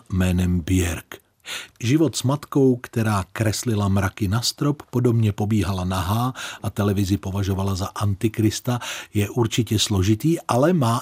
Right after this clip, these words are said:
i své lepší stránky. Od malička muzicírovala a zpívala, a tak není divu, že v jedenácti letech už vysílali její nahrávku v jediném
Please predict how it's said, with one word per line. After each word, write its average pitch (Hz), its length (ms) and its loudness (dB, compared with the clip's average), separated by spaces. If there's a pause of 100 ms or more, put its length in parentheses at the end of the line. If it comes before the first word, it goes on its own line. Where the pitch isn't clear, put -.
i 139 120 2
své 123 420 0
lepší - 380 -8
stránky. - 640 -8 (500)
Od 165 140 2
malička 196 400 4
muzicírovala 135 840 4
a 107 160 -4
zpívala, 101 600 0
a 98 60 -2
tak 107 180 -4
není 143 280 2
divu, 110 280 2
že 110 160 2
v 85 80 -4
jedenácti 82 800 -4
letech 107 460 -8 (100)
už 95 200 -4
vysílali 139 540 -2
její 127 260 2
nahrávku 110 640 -2 (340)
v 90 60 -4
jediném 147 560 4